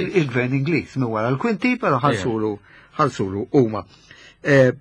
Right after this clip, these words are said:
Speaker 1: d-, barra minn hekk il-, il-segretarju koloniali, tajjeb, Ian MacLeod, eh, ukoll aċċetta li ma, ma,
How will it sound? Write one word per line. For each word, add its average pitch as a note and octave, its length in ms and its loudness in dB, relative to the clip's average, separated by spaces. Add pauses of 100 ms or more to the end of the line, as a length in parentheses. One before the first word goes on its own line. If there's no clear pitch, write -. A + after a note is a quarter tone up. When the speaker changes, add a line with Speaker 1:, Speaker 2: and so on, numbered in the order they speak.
(1300)
Speaker 1:
d-, D#3 240 -4 (540)
barra D#3 280 4
minn F3+ 140 0
hekk C#3+ 360 0
il-, A#2+ 520 0 (1120)
il-segretarju A2 1500 -4
koloniali, B2+ 640 0 (340)
tajjeb, D#3 360 -12 (200)
Ian A2 200 -14
MacLeod, A#2 500 -8 (680)
eh, B2+ 360 0
ukoll C3 560 2 (880)
aċċetta F3+ 640 -2 (1120)
li B2+ 240 0 (400)
ma, D#3 400 0
ma, C#3+ 420 0